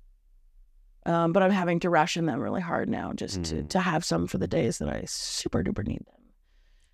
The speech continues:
Speaker 2: You shouldn't have to do that.
Speaker 1: I know.
Speaker 2: If it,
Speaker 1: Um,
Speaker 2: if it helps, I'll make phone calls for you, or I'll go stand and stare at someone.
Speaker 1: it's not really,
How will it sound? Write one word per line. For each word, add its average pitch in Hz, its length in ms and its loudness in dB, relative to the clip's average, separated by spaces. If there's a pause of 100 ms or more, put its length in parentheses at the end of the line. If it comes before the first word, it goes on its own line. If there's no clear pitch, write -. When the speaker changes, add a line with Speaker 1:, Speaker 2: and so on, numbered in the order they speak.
Speaker 2:
You - 80 -6
shouldn't - 260 -8
have - 120 -12
to - 80 -20
do - 120 -20 (220)
that. 247 60 6
Speaker 1:
I 254 60 8
know. 175 160 2 (440)
Speaker 2:
If 202 300 4
it, 98 80 2
Speaker 1:
Um, 190 160 -2
Speaker 2:
if 110 80 0
it 113 80 2
helps, 107 220 2
I'll 95 80 2
make 82 160 0
phone 76 160 -2
calls 76 180 -4
for 78 160 -6
you, 78 160 0
or 76 220 -2
I'll 78 100 0
go 76 140 -2
stand 76 340 -2
and 73 120 -6
stare 76 280 -2
at 71 100 -8
someone. 76 360 -10
Speaker 1:
it's 262 180 2
not 330 260 6
really, 247 360 4